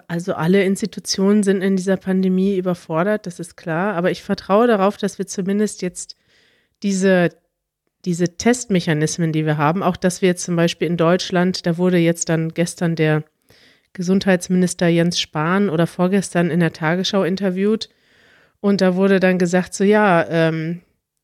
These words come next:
Herr Spahn, das ist ja jetzt eine doofe Nachricht, wenn wir jetzt sehen, guck mal, in England werden die Leute geimpft und in Deutschland noch nicht.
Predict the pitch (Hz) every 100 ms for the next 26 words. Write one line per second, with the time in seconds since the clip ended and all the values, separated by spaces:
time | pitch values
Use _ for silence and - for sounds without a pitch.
0 | - 175 - 165 160 160 196 - 185 175
1 | - 180 185 196 175 151 180 240 220 202
2 | 185 170 - 175 214 214 196 196 156 160
3 | 185 214 208 180 180 180 165 165 170 180
4 | 170 143 202 - 185 185 170 147 151 165
5 | 151 156 160 165 254 -